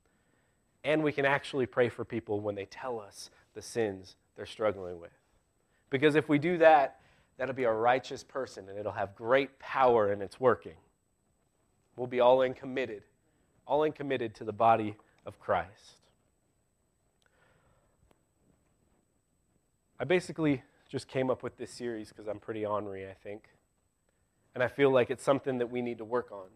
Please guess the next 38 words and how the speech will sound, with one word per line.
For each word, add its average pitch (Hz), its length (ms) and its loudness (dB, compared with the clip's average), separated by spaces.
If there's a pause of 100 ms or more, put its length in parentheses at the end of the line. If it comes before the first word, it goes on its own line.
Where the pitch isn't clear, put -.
(1600)
I 139 100 -2
think 156 200 -2
we 151 100 -2
need 160 180 2
to 156 80 0
be 147 160 0
all 147 460 6
in 131 360 2 (420)
to 135 80 -8
Christ. 113 560 -8 (800)
I 135 60 -6
think 170 180 0
we 175 100 4
need 165 140 6
to 151 80 2
be 147 200 2
all 165 420 10
in 143 320 6 (340)
to - 120 -8
the 147 100 6
body 156 460 6
of 131 140 -2
Christ, 120 400 -2
the 139 60 -8
church. - 600 0 (100)
We 131 100 -10
need 151 140 -4
to 151 80 -6
find 202 500 0
the 190 60 -10
thing 190 360 0
that 147 100 2
we 170 240 -2
can 160 280 -2
do 156 360 6
in 160 140 4
this 160 180 4
body 143 460 4